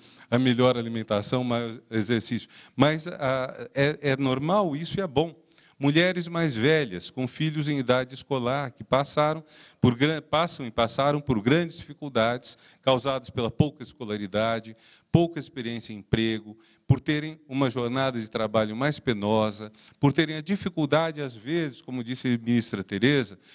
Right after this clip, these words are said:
de terem creche onde possam deixar os filhos enquanto estudam, enquanto trabalham. Tudo isso faz parte disto. E ainda homens mais velhos, chefes de família, que abandonaram o estudo cedo pela necessidade de trabalhar.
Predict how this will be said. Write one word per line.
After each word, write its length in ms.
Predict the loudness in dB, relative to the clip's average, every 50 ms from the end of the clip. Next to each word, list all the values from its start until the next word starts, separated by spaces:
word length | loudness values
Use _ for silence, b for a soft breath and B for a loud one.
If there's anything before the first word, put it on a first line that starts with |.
| B B B
de 100 | -4 2
terem 240 | 2 2 2 0 -6
creche 640 | -4 0 0 2 2 0 -2 -4 -8 -8 -10 -14 b b b b b b
onde 220 | 2 4 4 2
possam 480 | 2 4 4 4 4 2 0 -8 -8 -4
deixar 400 | -2 -2 -2 0 0 0 0 0
os 140 | -4 -6
filhos 320 | -2 -2 -2 0 0 -2 -6
enquanto 340 | -6 0 0 0 0 0 -6
estudam, 500 | -12 -12 -4 -2 0 0 0 -4 -8 -18 _ _ _ _
enquanto 380 | -16 -10 -6 -6 -6 -6 -6 _
trabalham. 580 | 2 2 4 4 4 4 4 2 0 -6 -14 _ b b b b b b
Tudo 300 | 4 4 4 4 2 0
isso 300 | 0 0 0 -2 -4 -8 b b b b
faz 260 | _ 2 2 2 2 0
parte 400 | 0 2 2 2 0 -4 -10 -10
disto. 480 | -4 -2 0 0 -2 -2 -8 -12 -20 b b b b b
E 120 | 4 4 4
ainda 360 | 4 2 -2 -4 -2 -2 -2
homens 500 | 0 0 -2 -2 -2 -4 -6 -6 -6 -8
mais 260 | -2 0 0 0 0 0
velhos, 460 | 0 2 2 2 2 -2 -4 -4 -4
chefes 420 | -2 2 2 2 2 0 -4 -12
de 80 | -16 -12
família, 640 | -2 0 0 2 4 4 4 4 4 2 -2 -6 B B B B B B
que 120 | 2 2
abandonaram 580 | 2 2 0 -4 -4 -6 -6 -2 -2 -2 -2 -2
o 60 | -4
estudo 340 | -6 -6 -4 -4 -4 -2 -4
cedo 460 | -6 -2 2 4 4 4 2 0 -6
pela 220 | -10 -8 -8 -8
necessidade 500 | -8 -8 -8 -6 -4 0 2 2 2 0
de 40 | -6
trabalhar. 560 | -8 -8 -4 -2 -2 0 0 0 -2 -2 -4